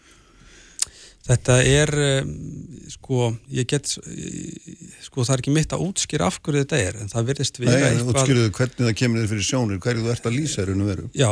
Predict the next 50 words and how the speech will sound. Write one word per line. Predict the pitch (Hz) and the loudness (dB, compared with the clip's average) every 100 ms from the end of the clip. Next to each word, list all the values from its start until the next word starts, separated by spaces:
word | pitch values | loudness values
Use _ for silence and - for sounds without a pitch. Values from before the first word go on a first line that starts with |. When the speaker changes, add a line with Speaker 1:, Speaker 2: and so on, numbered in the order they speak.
| 113 | 2
Speaker 1:
ég | 123 | 4
er, | 131 - | 2 2
ég | 139 | 2
er | |
í | 139 | 2
rauninni | 139 135 | 0 0
bara | 131 | 0
að | 123 | 2
lýsa | 165 - 131 | 0 0 -2
því | - 92 - | -4 -10 -6
að, | 107 107 107 - | -2 -2 -4 -4
að, | 110 110 107 110 | 0 0 -2 -4
eh, | 104 107 - | -4 -4 -4
það | 107 107 | 0 2
er | 131 | 2
ha-, | 127 139 - | 0 -4 -4
þarna | 123 120 | -2 2
einhver | 117 117 123 | 0 2 4
óvild | 135 110 123 - | 4 2 -2 -8
og | 104 | -6
hatur, | 120 127 - - - 127 _ - | -2 -2 -2 -14 -14 -20 _ -16
eh, | 120 107 110 147 | -10 -8 -10 -10
sem | 127 117 113 | -6 0 2
að | 113 110 110 | 4 2 2
virðist | 117 - | 0 2
vera | 117 110 | 2 2
í | - | 2
garð | 120 120 | 0 0
okkar | 117 - | -2 -4
sem | 101 113 110 | -2 0 2
að | 110 | 2
höfum | 113 110 | 2 2
verið | 110 107 | 0 0
að | |
koma | 123 113 113 123 - _ - - | 0 2 2 0 -8 _ -20 -18
ekki | - 110 | -10 0
bara | 117 117 | 4 4
ný | 131 123 | 4 4
inn | 156 | 4
í | 127 | 4
þetta, | 104 - 131 - _ _ _ _ _ _ | 2 0 -4 -6 _ _ _ _ _ _
eh, | - 107 104 101 110 | -6 -2 0 0 -2
eh, | 110 - - - - - 113 | -4 -10 -10 -6 -4 -4 -2
heldur | 110 - | 0 2
líka | 117 127 - 113 | 2 2 0 0
kannski | 123 113 120 113 | 2 0 2 4
verið | 131 127 | 4 4
svona | 123 113 | 2 2
róttækari | 117 147 - 123 123 117 | 2 0 -2 -2 2 2
armur | 139 135 123 | 4 2 0